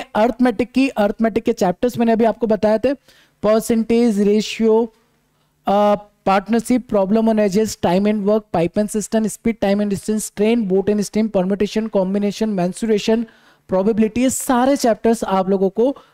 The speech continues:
अरिथमेटिक में कवर करने होते हैं। नेक्स्ट बात करते हैं हम लोग डेटा सफिशिएंसी की।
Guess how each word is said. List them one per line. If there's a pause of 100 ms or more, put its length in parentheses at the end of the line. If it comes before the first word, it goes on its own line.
अरिथमेटिक
में
कवर
करने (160)
होते (100)
हैं। (760)
नेक्स्ट
बात
करते
हैं
हम
लोग (360)
डेटा
सफिशिएंसी
की।